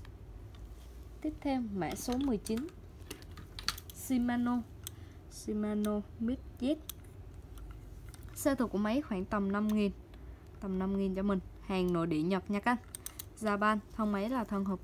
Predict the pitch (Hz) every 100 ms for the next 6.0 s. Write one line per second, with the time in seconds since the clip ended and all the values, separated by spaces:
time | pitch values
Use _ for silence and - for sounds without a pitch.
0 | - 226 - - - - - - 202 247
1 | 269 165 170 277 - - - - - 202
2 | 190 196 - 180 233 - - - - -
3 | - - - - - 247 247 - 202 185
4 | 180 311 - - - - - - - 196
5 | 190 180 165 202 214 254 - - 196